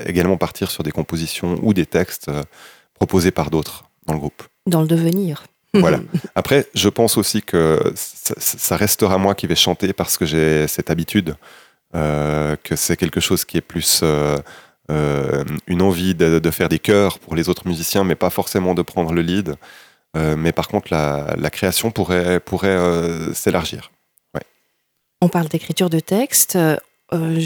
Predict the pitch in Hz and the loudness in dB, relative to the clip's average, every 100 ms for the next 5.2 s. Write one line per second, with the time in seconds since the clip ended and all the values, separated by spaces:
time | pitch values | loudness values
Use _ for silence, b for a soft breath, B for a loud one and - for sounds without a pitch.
0 | - - 202 180 185 175 165 - 269 - | -2 0 2 2 2 0 -2 -6 -8 -12
1 | - - 180 160 160 156 208 254 240 - | -12 -2 0 0 -2 0 2 4 4 4
2 | 156 156 - - 156 156 156 156 147 147 | 2 2 0 0 0 0 0 0 0 -2
3 | - 175 - - 151 143 147 147 160 233 | -2 -4 -2 -2 -2 -2 -4 -2 0 0
4 | 277 B B B B _ - 190 190 196 | -2 B B B B _ -4 0 2 2
5 | - | 0